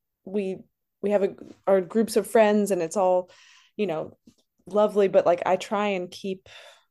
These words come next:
a low profile, you know, in a way. You just don't wanna, I'm not trying to, I don't want anyone to think that I'm an issue. You don't, you know, that's part of,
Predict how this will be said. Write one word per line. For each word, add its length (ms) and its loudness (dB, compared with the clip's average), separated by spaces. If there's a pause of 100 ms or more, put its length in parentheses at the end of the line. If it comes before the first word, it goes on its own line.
(560)
a 60 -2
low 240 4
profile, 760 -2 (280)
you 140 -2
know, 240 -4
in 180 -2
a 60 -2
way. 180 0
You 160 -4
just 180 -6
don't 180 0
wanna, 260 -2 (420)
I'm 180 -4
not 240 -4
trying 420 -4
to, 540 -6 (1080)
I 60 -8
don't 100 -2
want 120 -2
anyone 360 -2
to 140 -8
think 300 -8
that 160 -6
I'm 180 -4
an 100 -4
issue. 540 -4
You 140 -2
don't, 160 -2
you 80 4
know, 80 2
that's 180 2
part 240 0
of, 220 -4